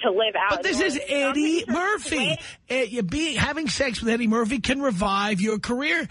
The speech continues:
Speaker 2: Sure enough, we see the Spice Girls came back recently. I mean, who knows if that had anything to do with it?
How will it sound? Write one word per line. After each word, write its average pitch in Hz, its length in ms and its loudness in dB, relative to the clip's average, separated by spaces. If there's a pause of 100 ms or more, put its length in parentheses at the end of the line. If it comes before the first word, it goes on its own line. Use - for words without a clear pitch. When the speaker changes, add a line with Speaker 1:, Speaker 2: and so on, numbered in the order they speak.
(260)
Speaker 2:
Sure 214 520 0
enough, 240 400 0
we 269 140 0
see 208 160 0
the 160 120 -2
Spice 196 460 0
Girls 220 340 0
came 185 320 2
back 208 380 0
recently. 262 720 -2 (260)
I 233 80 -2
mean, 233 140 4
who 320 160 4
knows 370 360 2
if 196 120 -2
that 208 180 0
had 185 160 2
anything 180 380 0
to 156 80 -2
do 160 160 0
with 123 160 -6
it? - 80 -20